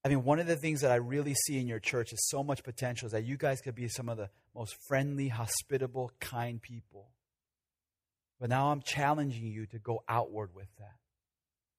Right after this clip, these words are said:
Don't be weird about it. If somebody walks in who's new, don't have forty-five people, "How are you?" You know, don't do that. But just in a normal, appropriate way, invite them out.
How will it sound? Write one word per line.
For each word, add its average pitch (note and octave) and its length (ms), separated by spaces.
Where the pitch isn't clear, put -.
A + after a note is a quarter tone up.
Don't C3+ 180
be D3+ 160
weird B2+ 340
about A#2 300
it. A#2 40
If A2+ 100
somebody B2+ 260
walks A2+ 340
in B2+ 60
who's A#2 140
new, A2 220
don't A#2 140
have A#2 160
forty-five A#2 440
people, A2+ 280
"How A2 220
are B2+ 120
you?" C#3 180
You C3 100
know, A2 60
don't C#3 200
do F3 120
that. B2+ 360
But C3 140
just D#3+ 160
in F3 80
a D3+ 60
normal, C3+ 580
appropriate C3+ 680
way, G#2+ 460
invite C3 460
them C3+ 180
out. B2+ 320